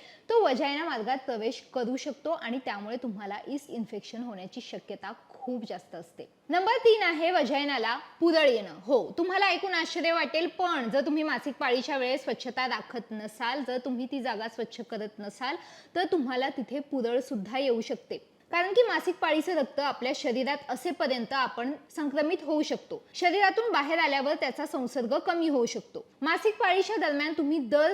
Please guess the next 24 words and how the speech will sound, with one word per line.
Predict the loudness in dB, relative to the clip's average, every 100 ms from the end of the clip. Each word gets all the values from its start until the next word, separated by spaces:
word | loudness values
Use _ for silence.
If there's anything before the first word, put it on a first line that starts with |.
| 0
सहा | -4 -2
ते | -2
सात | -2 2 2 2
तासांनी | -6 -4 -4 -4
खरं | -2 -2 -2
तर | -2
पॅड | 0 0
बदला, | -2 -2 -4 -4 -14 -8 -2
नाहीतर | 0 2 2
वजायना | 2 2 0 0
मार्गावर | -2 -2 -2 -2 -2 -4 -2
पुरळ | 0 2 2
येणं, | 2 0 0
वजायना | 0 0 -2 -2
मार्गात | -4 -2 -4 -6 -10
खाज | 0 0 2
सुटणं, | -2 0 -4 -6 -6 -14 -20 -20 _ 2
शिवाय | 6 6 4 0 0
वजायनामध्ये | 2 2 2 0 0 0 0
जळजळ | 2 2 2 0
होण्याची | 0 -2 -4 -2 -2
सुद्धा | -2 -4 -4 -6
शक्यता | -6 -6 -6 -8
असते. | -12 -14